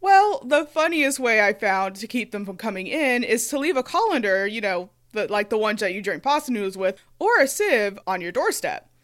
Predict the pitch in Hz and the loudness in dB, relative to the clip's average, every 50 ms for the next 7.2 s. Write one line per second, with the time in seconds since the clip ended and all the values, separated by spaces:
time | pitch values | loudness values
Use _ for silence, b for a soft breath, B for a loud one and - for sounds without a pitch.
0 | _ _ _ - 240 226 - - - 392 415 440 370 294 254 240 208 185 226 233 | _ _ _ -2 -2 0 0 0 0 2 4 4 4 4 4 2 0 0 0 -2
1 | 208 - 214 240 262 302 427 - 254 302 262 294 285 254 262 247 262 254 247 - | 0 -2 -2 -2 -2 -2 -2 -2 -2 -2 -2 -2 -4 -4 -4 -2 -2 -2 -2 -2
2 | 226 190 - - - - 453 466 403 269 220 220 214 220 - 240 208 214 - - | -4 -6 -6 -6 -6 -2 -2 0 0 0 0 0 0 -2 -2 -4 -4 -2 -4 -6
3 | - - - 403 466 427 294 233 226 220 185 208 202 - 233 226 220 208 196 196 | -8 -6 -2 0 2 2 2 0 0 0 -2 -2 -2 -2 -2 -2 -2 -2 -2 -2
4 | 196 220 208 202 196 196 214 285 359 349 254 220 208 202 196 B B B - 202 | -2 -2 0 0 -2 -2 -2 -2 -2 0 0 0 -2 -2 -2 B B B -8 -6
5 | 226 214 - - 294 320 415 - 359 277 - 220 214 208 208 202 - 214 208 196 | -6 -6 -2 0 0 0 2 2 0 0 2 2 2 2 2 0 0 0 -2 0
6 | - 277 277 294 302 - 214 233 240 220 214 226 208 202 254 359 427 320 226 208 | 2 2 2 2 2 0 -4 -4 -4 -4 -2 -4 -6 -4 -4 -2 0 2 2 2
7 | 202 214 - b | 0 0 -4 b